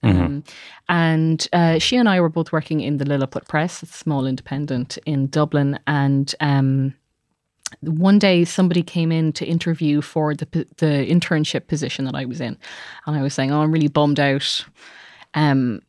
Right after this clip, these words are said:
Speaker 2: uh, one of us said, when we have our own publishing company, let's make sure there's a different door that i-, interviewees come through so that you're not bummed out by, you know, bringing in your own replacement."
Speaker 1: Yeah.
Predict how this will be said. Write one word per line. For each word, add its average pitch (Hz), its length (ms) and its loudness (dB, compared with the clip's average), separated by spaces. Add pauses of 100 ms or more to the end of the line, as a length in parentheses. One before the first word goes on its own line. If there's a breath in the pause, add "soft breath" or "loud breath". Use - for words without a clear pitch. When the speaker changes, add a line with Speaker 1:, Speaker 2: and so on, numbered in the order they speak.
(1080)
Speaker 2:
uh, 147 400 2
one 190 320 4
of 247 100 4
us 170 140 2
said, - 460 -8 (140)
when 185 200 2
we 170 100 2
have 196 340 0
our 175 200 4
own 151 320 0
publishing 143 440 -6
company, 131 580 -4
let's 175 260 -2
make 175 180 0
sure 143 580 0 (100)
there's 147 160 0
a 147 40 -2
different 170 320 -2
door 139 460 0
that 135 360 -6
i-, 160 100 -10 (120)
interviewees 147 560 2
come 139 240 -4
through 131 260 -6
so 139 160 -8
that 135 80 -2
you're 139 120 -2
not 139 160 -4
bummed 139 260 2
out 135 180 0
by, 131 80 -4
you 131 360 -4
know, 156 60 2
bringing 147 300 0
in 147 120 0
your 131 140 0
own 139 120 -2
replacement." 131 560 -6
Speaker 1:
Yeah. 95 180 0